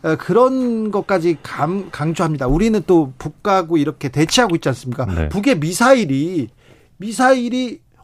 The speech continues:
Speaker 1: 어디에 떨어지느냐에 따라서 그 앞에 탄두에 핵을 실지 않아도 굉장히 위험한 효과를, 아, 볼 수가 있습니다. 그런-, 근데 그런 거는 안 따지고 경제 효과 이렇게 나왔는데.
Speaker 2: 예. 그리고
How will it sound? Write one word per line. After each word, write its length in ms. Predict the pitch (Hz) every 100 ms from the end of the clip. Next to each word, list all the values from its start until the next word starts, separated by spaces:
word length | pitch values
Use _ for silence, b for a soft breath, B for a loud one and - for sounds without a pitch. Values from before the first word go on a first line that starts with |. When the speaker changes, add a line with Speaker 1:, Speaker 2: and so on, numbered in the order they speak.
| _
Speaker 1:
어디에 400 | 170 214 262 285
떨어지느냐에 1000 | 277 262 247 240 - 214 220 202 202 190
따라서 380 | 185 175 160 160
그 180 | 208 262
앞에 760 | - 160 - 196 170 202 135 B B
탄두에 560 | - 262 277 269 226 190
핵을 420 | 214 285 302 202
실지 360 | - 262 - 226
않아도 640 | 175 175 165 180 220 143 B B -
굉장히 480 | 196 214 285 262 190
위험한 360 | 160 208 214
효과를, 420 | 180 185 196 160 117 b b b b
아, 160 | 151 165
볼 200 | 190 202
수가 220 | - 196
있습니다. 500 | 135 127 180 147 135
그런-, 240 | 156 170 165
근데 300 | 180 175 165
그런 260 | - 175 196
거는 160 | 185
안 200 | 147 143 151
따지고 440 | 180 156 156 156
경제 360 | - 147 165 190
효과 240 | 165 160
이렇게 300 | 139 160 -
나왔는데. 400 | 131 123 131 98
Speaker 2:
예. 260 | 87 78 71 -
그리고 140 | 123